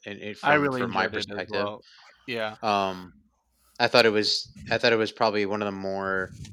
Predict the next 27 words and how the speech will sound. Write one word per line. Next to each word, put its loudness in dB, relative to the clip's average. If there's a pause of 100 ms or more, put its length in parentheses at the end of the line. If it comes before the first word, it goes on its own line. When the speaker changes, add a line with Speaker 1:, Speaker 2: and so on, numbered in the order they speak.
(1500)
Speaker 1:
um, 2 (1400)
I 6
don't 8
know, 10
I 8
wanna 4
say 2
unique 0
Andy 2
Samberg, 2
like, 2
performances. -2
Like, 4
he -2
didn't 0
quite -2
play 0
as -2
goofy, -4
like, -4
really, 0
really 0
go 0
for, -6 (120)
go -2
for -6
it -6